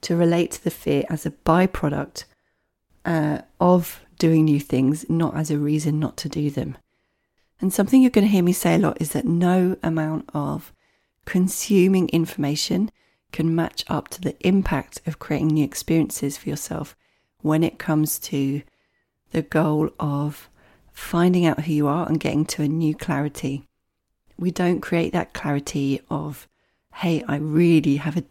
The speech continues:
deep understanding of who I am," by consuming information. You have to apply what you think you know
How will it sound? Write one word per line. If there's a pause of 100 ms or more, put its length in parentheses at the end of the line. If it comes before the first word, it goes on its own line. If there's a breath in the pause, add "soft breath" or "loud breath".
deep
understanding
of
who
I
am," (680)
by
consuming
information. (560)
You
have
to (640 soft breath)
apply (1080 soft breath)
what
you
think
you
know